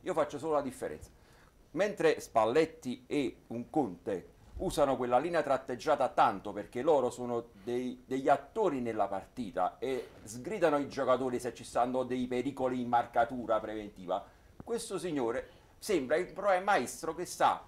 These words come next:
sulla, eh, cattedra e sta aspettando che dopo quarantacinque minuti i ragazzi gli portano il compito in classe nello spogliatoio. A me questa cosa proprio dà fastidio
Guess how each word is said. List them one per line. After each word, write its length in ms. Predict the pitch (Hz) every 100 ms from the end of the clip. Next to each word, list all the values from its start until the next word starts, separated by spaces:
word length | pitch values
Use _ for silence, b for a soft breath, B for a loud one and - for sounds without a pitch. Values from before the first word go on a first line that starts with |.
| - -
sulla, 840 | 147 165 175 - 156 147 143 147
eh, 40 |
cattedra 560 | 185 214 - 226 226 -
e 120 | 196
sta 120 | 190 202
aspettando 560 | 202 220 127 120 139
che 280 | 151 175 -
dopo 200 | 175 180
quarantacinque 600 | 202 220 220 233 208 170
minuti 300 | 214 180 131
i 20 | 226
ragazzi 400 | 202 165 165 180
gli 160 | 202
portano 320 | 151 151 214
il 80 | 220
compito 320 | - 156 -
in 60 | 220
classe 320 | 143 147 165
nello 180 | 165 165
spogliatoio. 560 | - 175 175 - 151 - -
A 100 | 180
me 140 | 165
questa 300 | 170 - 180
cosa 320 | 220 196 160
proprio 320 | 196 180 147
dà 220 | 139 170 180
fastidio 760 | 143 139 - 214 - 85 73